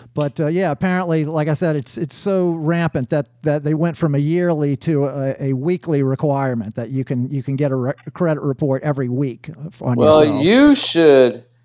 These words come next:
Speaker 2: this bank teller who caught this, you, you should buy, buy that person a, a case of beer or something, man.
Speaker 1: Absolutely, send her a fruit basket. Yeah, yeah,
Speaker 2: Yeah,
Speaker 1: she, yeah,
Speaker 2: you
Speaker 1: she was,
Speaker 2: should.
Speaker 1: she was a
Speaker 2: You
Speaker 1: crackerjack.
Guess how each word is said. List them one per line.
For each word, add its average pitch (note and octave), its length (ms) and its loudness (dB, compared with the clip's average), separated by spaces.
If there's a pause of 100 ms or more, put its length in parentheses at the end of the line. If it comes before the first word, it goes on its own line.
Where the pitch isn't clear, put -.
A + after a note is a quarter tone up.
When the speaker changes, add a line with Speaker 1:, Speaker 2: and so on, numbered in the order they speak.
(220)
Speaker 2:
this E3+ 240 -2
bank A3 460 4
teller A2+ 580 2
who B2+ 160 -4
caught - 420 2
this, G#2 400 -6
you, D3 140 -10
you D3 240 -6
should A2 320 -12
buy, C3 340 2 (100)
buy C3 220 2
that C3 320 -2
person C#3+ 380 -6
a, A2 80 -4 (240)
a G2 80 -4
case C#3 360 -4
of G2 140 -8
beer C#3 320 -2
or F#2+ 60 -10
something, F#2+ 500 -12
man. G#2 100 -4
Speaker 1:
Absolutely, E3+ 540 -2
send E3+ 240 -2
her D3+ 80 0
a C#3 60 -2
fruit E3+ 280 -4
basket. C3+ 440 -4
Yeah, D#3+ 180 0
yeah, D#3+ 80 4
Speaker 2:
Yeah, A#2+ 400 6
Speaker 1:
she, B2 60 -4
yeah, C3+ 140 2
Speaker 2:
you C3+ 60 2
Speaker 1:
she G3 160 -2
was, G3 220 6
Speaker 2:
should. G#2+ 320 4
Speaker 1:
she G#3 160 -4
was D#3 140 0
a - 20 2
Speaker 2:
You D3 40 -2
Speaker 1:
crackerjack. F#3+ 680 2